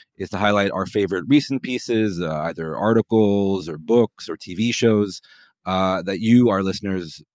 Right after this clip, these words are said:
should check out. Uh, obviously, Israel related. Uh, I'm gonna give you my choice, Tal, and then you can, you can tell us what you wanna recommend to our listeners.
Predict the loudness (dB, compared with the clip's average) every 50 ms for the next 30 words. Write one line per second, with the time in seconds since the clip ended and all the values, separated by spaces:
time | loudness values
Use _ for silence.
0 | _ _ -12 -8 -6 -6 -4 -4 -4 -4 0 2 4 4 4 4 2 0 -4 -12
1 | -12 -12 _ -10 -10 -6 -4 -2 -2 0 -2 -2 -4 -4 -4 -4 -4 -4 -6 _
2 | _ _ -10 -8 -6 -4 -2 -2 0 0 0 2 4 4 4 4 2 0 -2 -6
3 | -10 _ _ -20 -20 -20 -20 -20 _ _ _ -6 -2 -2 0 0 -2 -2 0 0
4 | 2 2 2 2 0 0 0 2 2 2 2 2 0 0 0 0 0 0 0 -2
5 | -2 0 2 2 2 0 -2 -2 -2 -2 -2 -4 -6 -6 -6 -6 -6 -6 -8 -10
6 | -12 -12 -12 -10 -6 -4 -4 -4 -4 -6 -8 -10 -10 -8 -6 -4 -4 -2 -2 -4
7 | -4 -4 -6 -6 -8 -10 -12 -8 -4 -4 -4 -4 -4 -4 -6 -4 -4 -4 -4 -4
8 | -2 -2 -2 -2 -2 -4